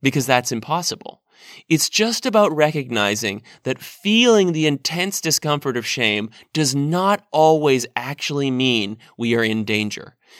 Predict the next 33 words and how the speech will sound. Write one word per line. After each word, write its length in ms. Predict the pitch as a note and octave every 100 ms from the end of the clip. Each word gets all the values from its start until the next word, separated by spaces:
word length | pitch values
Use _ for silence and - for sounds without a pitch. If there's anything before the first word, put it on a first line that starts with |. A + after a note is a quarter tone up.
| -
It 180 | F#3+ F3
doesn't 380 | A#3 C#4 D#4 C#4
always 480 | - A3+ A#3 G#3+ E3+
mean 400 | F#3 F#3 D3+ A2+
that 80 | -
we're 120 | A#2
gonna 180 | B2 A#2+
lose 280 | A#2+ A#2+
our 120 | A#2 A2
job 560 | G2 A2 G#2 F2 D2
or 180 | F#2+ A2
lose 300 | B2 B2+ A#2+
our 140 | A#2
friends 580 | F2 B2+ A#2+ G2+ F#2 G#2
or 120 | A2+
die 520 | A2+ B2 B2 B2 G2 G#2
sad, 520 | - A2 A2 G#2+ G#2+
frightened, 520 | - G#2+ F#2 D#2+ -
and 120 | - G#2+
alone. 500 | A2+ E3 B2+ - - _ _ - - - -
It's 260 | F3+ F#3
just 560 | - - G3+ G#3+ - - _
an 120 | D3+ D3
uncomfortable 840 | C3+ B2+ E3 E3+ E3 D#3+ C3+ B2
feeling. 720 | - - C3 F#3 C#3 - - - _ _ _ - - -
And 200 | D3+ D#3
when 220 | D#3 E3
we 180 | E3 E3
can 420 | D3+ D#3 C#3+ C#3
normalize 840 | C#3 D#3+ A3+ A#3+ E3+ A2+ A2 G#2+ -
that 180 | A2+ A2
uncomfortable 520 | G#2+ A#2+ G2 G2+ G#2
feeling, 520 | - G#2 G2+ G2+ A2